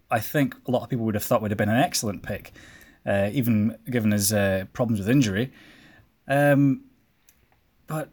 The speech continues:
yeah, they, uh, once again, they just did not do it. They zigged when everyone thought that they should zag. Some people are saying maybe this will light a fire under Aaron Rodgers, but there's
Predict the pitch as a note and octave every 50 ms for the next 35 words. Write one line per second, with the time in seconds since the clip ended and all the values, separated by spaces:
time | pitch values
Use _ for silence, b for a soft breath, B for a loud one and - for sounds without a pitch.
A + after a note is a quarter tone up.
0 | - - - F#3+ F#3 F#3+ F#3+ E3+ F#3+ F3 - C#3 C3+ C3+ A2+ G2+ A2+ C#3 D#3+ -
1 | - D3 C#3 C#3 C#3 C#3+ C#3+ C3+ C3+ B2 A2+ A2+ A#2 A2 G#2 - - - - -
2 | - A#2+ C#3 C#3 C3+ - B2 B2+ B2+ B2+ A2+ A2 - - A#2 G#2+ G#2+ G#2+ G#2 G2+
3 | - - C3 A#2 G2+ A#2 C3+ C3+ B2+ B2 B2 B2 B2+ A#2+ A#2 B2+ B2 A#2 A#2 -
4 | B2 B2 A#2 - A#2+ A#2 B2 A#2+ A#2 - B2+ A2 G#2+ G#2+ A2 A2+ A#2 A#2+ A#2 A2+
5 | B B B B B B B B B B B B B B _ _ _ _ _ _
6 | - - E3 D#3 E3 C#3+ C3+ B2+ - - C#3 B2+ B2 A2+ A#2 B2 B2+ B2+ A#2+ A#2+
7 | A2+ - B2 G#2+ A2 A#2+ B2 A2+ - - - B2 B2 C3 C3 C3 C3 C3 C3+ B2+
8 | C3 C3 C3 B2+ C3 B2+ B2+ C3+ C#3 B2+ C#3+ C#3+ C#3 - - - A2+ G#2+ - -
9 | D3 C#3+